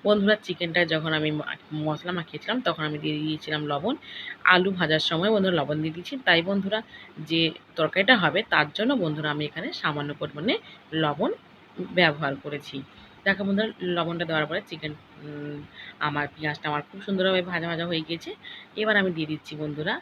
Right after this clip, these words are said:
মশলা দিয়ে মাখানো চিকেন। তো বন্ধুরা দেখো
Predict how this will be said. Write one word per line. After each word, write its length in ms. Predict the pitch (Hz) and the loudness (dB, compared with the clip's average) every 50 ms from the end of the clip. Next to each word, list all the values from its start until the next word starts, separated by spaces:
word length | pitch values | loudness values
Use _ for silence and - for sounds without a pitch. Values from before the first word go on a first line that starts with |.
| - - - - 151 | -8 -16 -18 -12 -6
মশলা 360 | 160 156 160 - - 190 190 | -6 -6 -6 -6 -8 -10 -10
দিয়ে 180 | 165 170 175 | -8 -8 -8
মাখানো 420 | 175 165 147 143 - - 143 170 247 381 - - | -6 -6 -8 -8 -10 -12 -10 -8 -8 -8 -10 -8
চিকেন। 320 | - 190 - - 139 127 123 - - - - - - - - - - - - - - - - - - - - - - - - - - - - - - - - - - | -6 -4 0 2 2 2 2 0 -10 -12 -12 -12 -12 -16 -20 -20 -20 -20 -20 -20 -20 -16 -12 -12 -12 -12 -12 -20 -20 -18 -12 -12 -12 -12 -14 -20 -20 -20 -8 0 6
তো 40 | 285 277 | 10 12
বন্ধুরা 280 | 262 254 240 247 240 | 12 12 12 12 10
দেখো 320 | 214 196 185 - - - | 10 10 8 6 2 -8